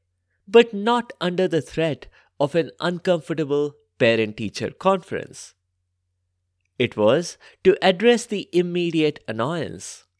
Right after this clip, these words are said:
If a hundred students are all asking you the same question over and over, at some point, you don't have a choice except to give in. Eikai Jinko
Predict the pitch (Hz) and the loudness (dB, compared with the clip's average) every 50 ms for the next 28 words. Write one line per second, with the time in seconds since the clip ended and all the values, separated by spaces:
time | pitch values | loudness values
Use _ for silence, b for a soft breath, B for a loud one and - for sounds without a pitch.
0 | _ _ _ _ _ _ _ _ _ _ _ _ _ _ _ _ _ 190 196 190 | _ _ _ _ _ _ _ _ _ _ _ _ _ _ _ _ _ 2 2 2
1 | 190 - - b b b b - 160 - - - 208 220 233 220 240 226 175 - | 0 -6 -18 b b b b -4 -4 -4 -4 -2 -2 -2 0 2 2 2 2 2
2 | - - - 185 196 214 175 160 127 127 - - 143 151 165 160 - - 156 185 | -2 -6 -2 -2 -2 0 0 0 -2 0 0 2 2 2 2 0 0 0 0 2
3 | 190 196 202 208 196 196 - - 160 165 160 - - - 180 160 151 139 143 147 | 4 4 4 4 2 2 0 -2 -2 -2 -4 -6 -8 -10 -10 -8 -4 -4 -4 -2
4 | 139 139 135 - - - 123 127 127 131 123 - - 110 101 107 - - 143 143 | 0 -2 -4 -4 -4 -6 -6 -6 -6 -8 -10 -10 -8 -8 -6 -6 -4 -4 -4 -4
5 | 139 - - 107 110 107 110 110 110 110 95 - - - 107 107 101 101 117 156 | -4 -4 -4 -2 -2 0 0 0 -2 -2 -4 -8 -12 -10 -8 -6 -2 0 0 0
6 | 190 190 - _ _ _ _ _ _ _ _ _ _ _ _ _ _ _ _ _ | 0 -2 -8 _ _ _ _ _ _ _ _ _ _ _ _ _ _ _ _ _
7 | _ _ _ _ 165 156 - - - - - - 254 247 226 208 - 123 104 104 | _ _ _ _ 0 0 0 -6 -12 -6 0 0 0 0 -2 -6 -6 -4 -4 -2
8 | 110 120 139 - - _ _ _ _ _ _ _ _ 147 165 175 143 117 - 180 | -4 -4 -8 -12 -20 _ _ _ _ _ _ _ _ 2 2 2 2 4 4 6
9 | 208 208 202 170 147 156 147 135 110 110 - - - 165 160 156 123 104 - - | 6 6 2 0 -4 -2 -2 0 0 -2 -4 -4 -4 -4 -2 -2 -2 -4 -6 -8
10 | - - - _ _ _ _ _ _ _ _ 143 143 - - - 143 131 131 135 | -16 -18 -20 _ _ _ _ _ _ _ _ -6 -6 -6 -4 -2 -2 -2 -2 -4
11 | - - _ _ _ _ _ _ 156 104 - - 95 95 92 113 131 120 80 104 | -10 -20 _ _ _ _ _ _ -6 -6 -4 -8 -8 -6 -4 -4 -4 -4 -8 -14
12 | - _ _ _ _ _ _ _ _ _ _ _ _ _ _ _ _ _ _ _ | -20 _ _ _ _ _ _ _ _ _ _ _ _ _ _ _ _ _ _ _
13 | _ _ _ _ _ _ - 240 269 247 233 185 131 117 110 147 185 190 180 - | _ _ _ _ _ _ 2 2 4 6 6 6 6 6 4 0 0 -2 0 -2
14 | 120 113 110 110 - | -2 -2 -2 -2 -8